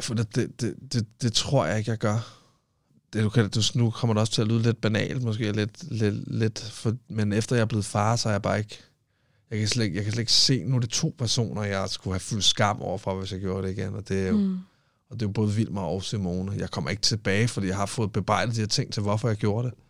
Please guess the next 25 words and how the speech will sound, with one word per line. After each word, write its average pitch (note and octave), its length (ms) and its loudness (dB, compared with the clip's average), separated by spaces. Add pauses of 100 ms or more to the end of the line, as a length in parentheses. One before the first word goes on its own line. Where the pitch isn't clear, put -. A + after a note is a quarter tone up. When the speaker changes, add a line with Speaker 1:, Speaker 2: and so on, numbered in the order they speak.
(260)
Speaker 2:
Ja. F#3+ 160 2 (420)
Speaker 1:
Så - 140 -2
der G#2+ 140 0
er G2+ 40 4
ingen A2 160 2
grund A2 240 0
til A2+ 100 0
at G2 120 0
gøre F#2+ 240 2
det. F#2 100 -4 (1300)
Speaker 2:
Hvordan G3+ 280 6
har A#3 160 6
du G3+ 100 0
det F#3+ 200 2
i F3+ 40 0
dag F3+ 280 -2 (280)
med F3 400 0 (140)
din E3+ 460 0
P - 40 -8 (100)
T - 100 -6 (100)
S - 60 -10
D - 80 -6 (480)
og E3 420 -2 (140)
dine - 220 0
traumer? F3 520 0